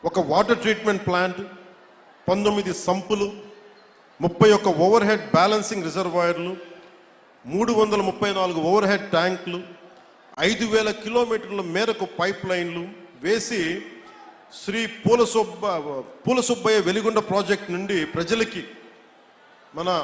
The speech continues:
ప్రకాశం జిల్లా సోదర ప్రజానీకానికి నీరు అందజేయబోతున్నాం.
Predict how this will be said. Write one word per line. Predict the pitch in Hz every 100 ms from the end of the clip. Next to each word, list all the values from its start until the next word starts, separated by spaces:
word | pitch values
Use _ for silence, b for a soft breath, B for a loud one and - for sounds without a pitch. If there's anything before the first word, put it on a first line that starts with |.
| 127 - - - - -
ప్రకాశం | 175 175 226 226 196
జిల్లా | 190 190 160 123 - - -
సోదర | 180 202 190 165
ప్రజానీకానికి | 165 208 202 196 190 190 196 175 147 160 - - - 160
నీరు | 175 196
అందజేయబోతున్నాం. | 180 156 156 127 123 101